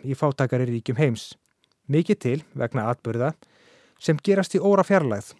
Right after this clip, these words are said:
og þau hafa enga stjórn á. Og ofan á þetta allt saman er Kína, ein öflugasta túrbínan í heimshagkerfinu, í hægagangi vegna sóttvarnaaðgerða stjórnvalda þar sem heilu stórborgunum er skellt í lás vegna nokkurra covid-smita.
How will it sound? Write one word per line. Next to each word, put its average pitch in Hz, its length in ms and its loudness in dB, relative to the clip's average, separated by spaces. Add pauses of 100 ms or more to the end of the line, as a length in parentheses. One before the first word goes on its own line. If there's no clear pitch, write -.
og 135 140 -8
þau 135 160 0
hafa 151 240 2
enga 165 280 -2
stjórn 127 360 -4
á. 127 60 2 (1700)
Og 151 140 6
ofan 190 180 4
á - 60 -6
þetta 208 220 2
allt - 120 -6
saman 131 240 2
er 139 80 -4
Kína, 135 440 0 (280)
ein 123 320 -2
öflugasta 143 640 -2
túrbínan 131 640 0
í 143 80 -2
heimshagkerfinu, 135 800 -2 (120)
í 165 180 -4
hægagangi 156 640 0 (840)
vegna 139 260 0
sóttvarnaaðgerða 123 960 -2
stjórnvalda 120 640 -4 (180)
þar - 220 -10
sem 139 160 -2
heilu 156 180 0
stórborgunum 156 960 -2
er 135 100 -4
skellt - 320 -6
í 160 80 0
lás 156 400 -2 (160)
vegna 156 300 -4
nokkurra 123 340 -4
covid-smita. 131 680 -2